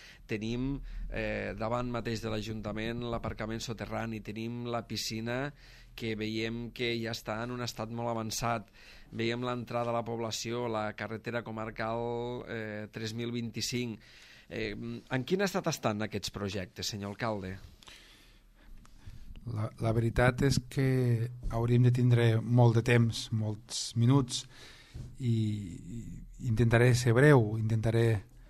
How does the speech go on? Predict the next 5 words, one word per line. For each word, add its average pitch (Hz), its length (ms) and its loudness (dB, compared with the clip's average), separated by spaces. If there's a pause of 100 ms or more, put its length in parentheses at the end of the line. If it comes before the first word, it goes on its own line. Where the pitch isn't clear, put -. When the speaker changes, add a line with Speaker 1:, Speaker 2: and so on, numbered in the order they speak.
(480)
Speaker 2:
donar 113 340 4
una 120 100 10
informació 117 800 8 (1000)
que 117 140 0
pugui 113 380 4